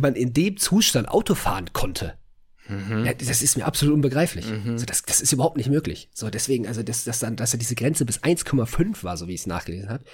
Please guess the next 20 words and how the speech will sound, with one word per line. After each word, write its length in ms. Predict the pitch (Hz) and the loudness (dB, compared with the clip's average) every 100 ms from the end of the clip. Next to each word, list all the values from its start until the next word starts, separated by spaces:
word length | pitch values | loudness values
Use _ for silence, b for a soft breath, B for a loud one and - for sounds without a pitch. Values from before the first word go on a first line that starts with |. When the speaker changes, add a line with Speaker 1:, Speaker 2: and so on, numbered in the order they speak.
| B B | B B
Speaker 1:
also 220 | - 107 | -6 -6
völlig, 460 | 113 - 175 139 - B B B | 0 2 2 0 -6 B B B
völlig 380 | - - 165 139 | -4 0 0 -2
absurd. 480 | 131 120 156 123 - B 120 | -2 2 4 2 0 B -6
Und 160 | 117 131 | 0 2
ich 100 | 127 | 2
sag's 200 | 156 - | 2 2
dir 100 | 123 | 2
auch, 100 | 127 | 2
die 200 | - 117 | 0 -2
Grenze 320 | - 165 143 | 2 2 2
von 200 | - 117 | 2 4
null 140 | 135 160 | 4 2
Komma 240 | 113 95 | 0 -2
acht 220 | 92 - | -2 0
Promille, 320 | - 123 98 | 0 0 0
die 100 | 90 | -4
damals 320 | 85 87 - - | -4 -6 -6 -6
eingeführt 400 | 180 85 - | -8 -8 -8
wurde, 140 | - | -8